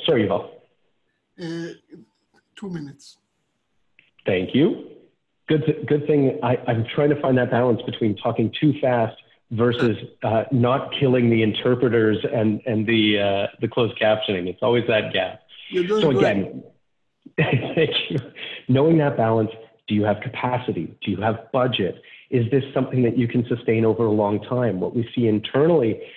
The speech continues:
Speaker 1: is organizations obviously have turnover. Schools that are using students, students graduate. So you could, you've got to start from the beginning to get those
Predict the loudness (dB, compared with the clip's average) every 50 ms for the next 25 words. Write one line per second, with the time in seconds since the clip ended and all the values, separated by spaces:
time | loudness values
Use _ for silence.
0 | -20 -10 -4 -2 0 2 2 2 2 2 2 2 2 0 0 0 0 0 0 0
1 | 0 0 -2 -2 -2 -2 0 0 -2 -4 -4 -2 0 2 2 2 0 0 -2 -4
2 | -6 -8 -8 _ _ _ _ _ _ _ _ -12 -10 -6 -2 2 2 2 2 2
3 | 2 2 4 4 4 2 2 2 0 -2 -2 -4 -4 0 0 2 2 2 0 -2
4 | -4 -10 -20 _ -20 -10 -4 0 2 2 2 2 0 0 0 0 0 -2 -2 -4
5 | -6 -12 -18 _ _ _ _ -20 -20 -20 -14 -4 0 2 4 4 4 4 2 0
6 | 0 0 0 -2 0 0 0 0 0 -2 -2 -4 -2 -2 -2 -2 -2 0 0 2
7 | 2 2 0 0 2 2 4 4 2 0 0 -2 -2 -2 -2 -2 -4 -6